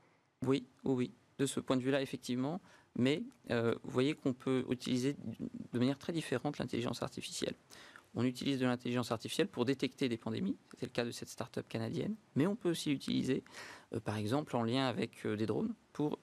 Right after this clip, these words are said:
surveiller et faire en sorte que telle personne rentre bien chez elle. Et on voit que dans le cadre, finalement, de, du bouclage de Wuhan, on a eu, euh, ce type de, de, de présence et ce type de, de, de politique qui ont été mises en place. Donc, le lien entre de l'intelligence artificielle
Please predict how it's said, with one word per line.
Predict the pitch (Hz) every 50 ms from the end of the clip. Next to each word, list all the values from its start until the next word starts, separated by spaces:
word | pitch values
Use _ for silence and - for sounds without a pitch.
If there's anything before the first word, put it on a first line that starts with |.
| _ _ -
surveiller | - - 196 160 147 147 143 175 -
et | 90
faire | - - 147 135
en | 135 135
sorte | - - 165 - - -
que | - 156 165 - - -
telle | - 147 139
personne | - 139 127 - - 156 151
rentre | 131 139 165 165 - -
bien | 139 143 143 143
chez | - - 135 127
elle. | 123 131 - - 233 -
Et | - - -
on | - 120
voit | 120 - 127 135
que | 139 - - 127 123 - - - - - - - -
dans | - 110
le | 117
cadre, | 117 - 139 135 -
finalement, | - - 120 117 113 117 120 123 127
de, | 120 127 117
du | 110 - 107
bouclage | 107 120 - - 143 123 117
de | 120
Wuhan, | 110 113 117 110 117 - 208 - - - - - - - - - -
on | - 110 110
a | 110
eu, | 131 156 170 165 - - - -
euh, | 120 110 107 110 - - - - - - - - - -
ce | - - - 127
type | 117 - - - - - - - - -
de, | 120 113 113 110
de, | 107 - 110 104 107
de | 98 101
présence | - - 113 107 120 151 165 -
et | -
ce | - - -
type | - - - - - - -
de, | 113
de, | - - - -
de | - -
politique | - - 107 104 - - -
qui | - -
ont | -
été | - - 113
mises | 113 110
en | 117 110
place. | - - - - 139
Donc, | 131 123 - - - - - - - _ -
le | - 123 120
lien | 113 123 135 156 175
entre | 135 127 - - -
de | 143 139 135
l'intelligence | 135 131 127 - 127 127 123 123 120 -
artificielle | - - - 131 - - 113 - - 151 151